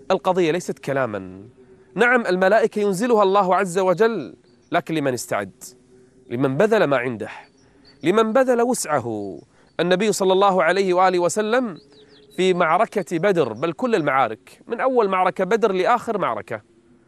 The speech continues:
استعد، بذل الأسباب، أعد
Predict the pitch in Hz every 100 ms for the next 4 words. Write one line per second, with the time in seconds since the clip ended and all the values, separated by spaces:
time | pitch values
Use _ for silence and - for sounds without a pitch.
0 | _ _ _ - 160 139 92 - - _
1 | _ _ _ _ _ - 175 185 131 -
2 | - 95 90 _ _ _ _ _ _ _
3 | _ - 160 196 165